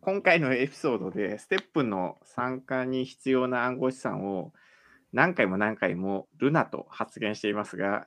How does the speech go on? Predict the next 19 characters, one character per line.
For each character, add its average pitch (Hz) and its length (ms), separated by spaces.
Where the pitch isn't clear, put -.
正 160 260
し - 40
く 127 120
は 104 300
ソ - 180
ラ 151 120
ナ 90 140
で - 80
す。 - 200
大 135 180
変 131 160
失 - 220
礼 123 100
い 85 60
た 87 100
し - 120
ま 87 100
し - 80
た。 - 100